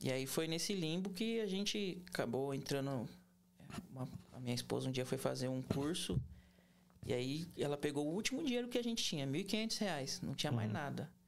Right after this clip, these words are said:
Speaker 1: E aí ela foi, pagou nesse curso mil e quinhentos reais, chegou lá, não aprendeu nada, e ela chegou revoltada em casa.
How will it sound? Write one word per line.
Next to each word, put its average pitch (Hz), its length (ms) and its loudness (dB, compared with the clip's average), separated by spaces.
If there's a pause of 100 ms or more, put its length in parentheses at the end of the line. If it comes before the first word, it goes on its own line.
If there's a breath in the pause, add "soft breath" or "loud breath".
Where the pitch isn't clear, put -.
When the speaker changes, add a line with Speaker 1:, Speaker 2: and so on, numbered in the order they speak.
(680 loud breath)
Speaker 1:
E 131 80 0
aí 131 100 4
ela 147 160 0
foi, 160 360 2
pagou 180 480 0
nesse 202 180 0
curso 165 280 0
mil 165 80 2
e - 20 -4
quinhentos 175 240 0
reais, 170 180 2
chegou 175 200 0
lá, 170 100 0
não 180 80 2
aprendeu 175 340 2
nada, 156 260 0
e 143 40 4
ela 151 120 2
chegou 151 280 2
revoltada 180 640 0
em 180 60 0
casa. 131 360 -2